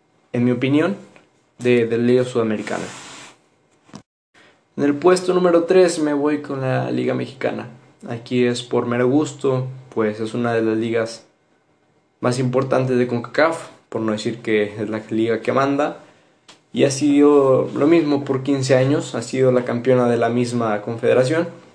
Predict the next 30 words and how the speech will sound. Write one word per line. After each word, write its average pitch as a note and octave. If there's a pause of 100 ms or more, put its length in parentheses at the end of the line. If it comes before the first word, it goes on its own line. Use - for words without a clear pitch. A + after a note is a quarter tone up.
(2000)
Y B2+ (880)
es -
una F3
liga E3
que B2 (260)
tiene D3+
equipos C#3+
muy C#3+
competitivos, C#3
muy C3+
buenos C3+
jugadores C#3
también, C3+ (760)
jugadores B2+
de B2+
renombre, C#3 (1800)
jugadores B2
buenos, D3
importantes C3+
y -
que -
han B2
sabido B2+
llevar B2
esta B2
liga A#2+
hasta A#2+
donde G#2+
está -
ahora. G2+